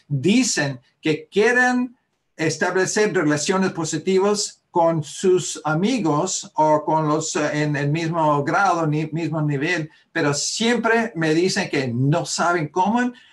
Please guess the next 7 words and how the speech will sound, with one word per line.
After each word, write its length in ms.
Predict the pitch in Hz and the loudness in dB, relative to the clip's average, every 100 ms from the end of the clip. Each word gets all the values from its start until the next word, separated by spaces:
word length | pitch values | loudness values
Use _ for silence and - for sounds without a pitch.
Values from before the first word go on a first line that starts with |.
| _ | _
cómo, 500 | - 240 202 151 156 - _ | 0 2 4 2 0 -10 _
y 340 | 175 170 180 - | -2 0 0 0
los 300 | 143 151 147 | 0 2 0
adultos 720 | 147 127 196 233 226 170 - _ | -2 -2 0 0 0 -4 -4 _
no 300 | 139 147 175 | 0 2 2
los 200 | 160 156 | 2 2
ayudan. 540 | 131 123 117 104 101 | 0 -2 -2 -4 -8